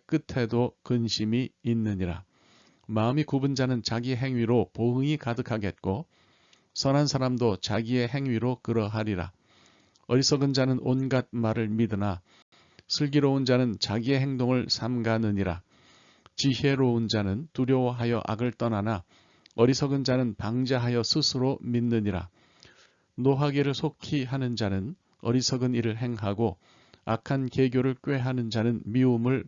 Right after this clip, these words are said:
받느니라. 어리석은 자는 어리석음으로 기업을 삼아도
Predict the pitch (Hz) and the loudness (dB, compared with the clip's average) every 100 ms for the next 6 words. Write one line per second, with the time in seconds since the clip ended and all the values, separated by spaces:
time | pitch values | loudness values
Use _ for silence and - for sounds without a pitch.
0 | - 104 113 110 101 90 - _ _ _ | -6 -4 -2 0 0 -2 -6 _ _ _
1 | _ _ _ _ 120 135 - 139 143 131 | _ _ _ _ 0 4 4 2 2 2
2 | 131 123 127 127 - 120 127 120 113 - | 2 0 0 0 0 -2 0 2 2 0
3 | 131 117 113 113 - - 107 98 95 131 | 0 2 2 0 -2 -4 -4 -2 -2 -4